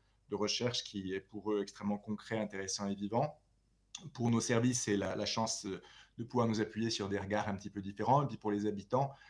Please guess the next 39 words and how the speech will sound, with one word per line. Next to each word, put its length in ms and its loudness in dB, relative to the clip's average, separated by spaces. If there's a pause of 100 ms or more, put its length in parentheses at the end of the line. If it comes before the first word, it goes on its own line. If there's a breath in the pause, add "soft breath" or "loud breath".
(160 loud breath)
eh 40 -6
bien, 100 -2
c'est 220 -6
aussi 380 0
le, 400 4 (140)
le 80 -4
sentiment 440 0
de 80 2
participer 800 2
à 100 6
de 160 -2
la 140 2
recherche, 400 2
de 60 -4
participer 480 -4
à 20 0
de 80 -4
l'innovation, 580 -2 (320 loud breath)
d'être 160 -4
pris 220 0
au 80 2
sérieux 680 4
et, 440 0
et 40 0
de 140 -2
finalement, 600 -2
euh, 20 -2 (240 loud breath)
avoir 300 -2
quelque 240 -4
chose 260 -2
à 80 4
apporter 400 -2
au, 80 0
au 160 -4
débat 380 0
sur 260 -8
la, 160 -6
la 100 -10
transformation. 680 -8